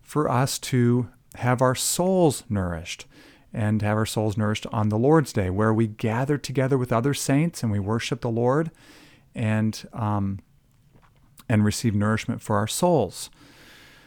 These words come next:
The fourth commandment also points to a deeper kind of rest, where we rest from our works and rest in Christ's finished work. And of course, this points forward to the time when we will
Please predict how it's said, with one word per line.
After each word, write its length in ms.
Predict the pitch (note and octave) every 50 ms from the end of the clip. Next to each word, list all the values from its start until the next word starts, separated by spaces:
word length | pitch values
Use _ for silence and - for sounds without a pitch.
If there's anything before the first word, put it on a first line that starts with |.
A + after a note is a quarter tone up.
| - - - - _ _ _ _ _ _ _ _ _ _ _ _ _ _ _ _ _ - - _ -
The 120 | - C#3+
fourth 480 | C3+ - - - F3+ G3 G#3+ A#3 - -
commandment 440 | - D3+ C#3 B2+ A#2+ B2 C3 C3+ - -
also 420 | D3+ F3 G3 A3+ B3 A#3 - G3
points 380 | D3 - - A#2+ A2+ A2+ A#2 -
to 140 | - - D3+
a 60 | D3+
deeper 560 | C3+ B2+ B2 - E3 F#3 G#3 G3 - E3 C3 A#2
kind 340 | - - - A2+ G2+ F#2
of 120 | F#2 E2+ F#2+
rest, 440 | F#2 E2+ E2 E2 F#2+ - - - -
where 300 | A2+ A#2 A#2+ A#2+ A#2+ A#2
we 260 | A2+ A#2+ B2+ B2+ B2+
rest 400 | A#2+ A2 A#2 A#2 A#2 A#2 - -
from 220 | - - A#2 A2+ A#2
our 200 | A#2 G#2+ G#2 G#2
works 540 | F#2+ F#2+ G2+ A2 C#3 D3 - - - -
and 320 | - - C3+ A2+ A2 G#2 G2
rest 380 | G2+ G2+ G#2+ G#2+ - - - - _ -
in 280 | B2 A2 G#2+ G#2 G#2+ - -
Christ's 800 | - - - - B2+ G2+ G2+ G#2+ G#2 - - - - - - -
finished 480 | - - - - B2 A#2 A2+ G2+ - -
work. 280 | F#2 F#2 F2 F2 - -
And 60 | G#2+
of 120 | G2+ -
course, 320 | - - A#2 A2 G#2 - -
this 160 | A#2 G#2+ -
points 460 | - - - A#2 A2 G#2 - - - - -
forward 580 | - - - A#2 G#2 G2+ G2 G2 G2+ G#2+ G#2+ -
to 340 | - - - A2 G#2 G#2 G2 - - - - - - - - -
the 100 | - B2
time 560 | - - - - A#2 G#2+ G#2 G#2+ G#2+ G#2+ G#2+ -
when 400 | A2 G#2 G2+ G2+ G2+ G2 G2+ - -
we 300 | A#2 G2+ G#2+ G#2 G#2+ G#2+
will 460 | G#2 G2 G2+ G2 F#2+ F#2 F#2 -